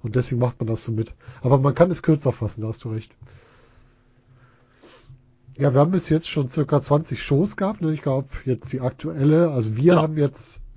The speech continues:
Speaker 1: bei uns in den Infos den Stand zweiundzwanzigster erster, also es gab jetzt noch eine A E W Show. Aktuelle Show war Nummer sechzehn und wir haben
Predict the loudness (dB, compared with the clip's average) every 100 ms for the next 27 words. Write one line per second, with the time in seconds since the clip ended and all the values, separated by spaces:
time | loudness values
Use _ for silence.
0 | -6 0 0 0 -4 -6 -4 -4 -2 -2
1 | -2 -4 -6 -6 -4 -4 -4 -10 -8 -6
2 | -6 -4 -6 -4 -8 -8 -6 -4 -4 -2
3 | -4 -4 -6 -6 -8 -8 -8 -10 -8 -10
4 | -10 -18 -20 -20 _ _ -2 0 -2 -4
5 | -4 -6 -6 _ _ _ _ -20 _ -10
6 | -2 -2 -2 -2 -2 -2 -2 -2 -4 -6
7 | -4 -2 -2 -4 -6 -4 0 0 -2